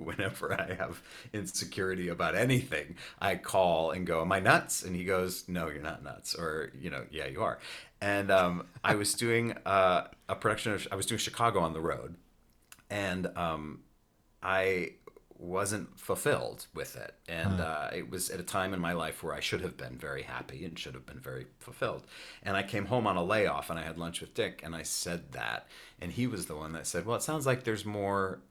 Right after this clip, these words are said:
Speaker 1: i-, in you than what this job will allow you to express. It sounds like you need to be assisting someone." Um,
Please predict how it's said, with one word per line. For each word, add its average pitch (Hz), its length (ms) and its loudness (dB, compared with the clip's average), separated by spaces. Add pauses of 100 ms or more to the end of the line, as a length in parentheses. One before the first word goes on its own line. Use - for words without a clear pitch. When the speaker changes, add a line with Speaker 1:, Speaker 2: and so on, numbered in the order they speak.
Speaker 1:
i-, - 120 -12 (340)
in 120 260 2
you 90 340 0
than 80 540 -4
what 85 440 -4
this 92 340 -2
job 71 520 -2 (720)
will 85 200 -4
allow 76 320 0
you 71 220 -8
to 69 600 -10
express. - 640 -2 (240)
It - 120 -6
sounds 127 260 4
like 95 220 2
you 98 80 0
need 90 220 0
to - 80 -6
be 76 180 -6
assisting 90 440 -6
someone." 60 540 -10 (540)
Um, 82 540 0